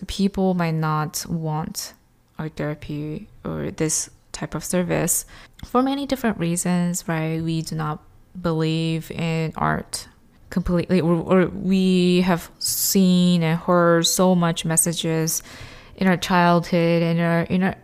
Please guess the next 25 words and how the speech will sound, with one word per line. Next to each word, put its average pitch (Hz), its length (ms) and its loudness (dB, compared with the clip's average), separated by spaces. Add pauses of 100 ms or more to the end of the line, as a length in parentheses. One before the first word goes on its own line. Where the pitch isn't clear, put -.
(200)
around 240 360 6
our, 175 640 4 (400)
in 240 100 4
our 220 80 8
network, 170 640 4
and 156 240 -2
just - 400 -6 (640)
as 170 240 2
we're 185 200 2
living 185 300 2
life, 170 440 0
we 170 180 0
heard 160 260 0
so 160 180 -2
many 156 480 -2 (540)
beliefs 202 760 0 (540)
that 185 760 2 (640)
art 190 200 8
is 208 140 2
not 196 200 4
important, 160 840 -2
creativity 175 600 2
is 202 160 4
not 196 200 4
important, 160 1000 -2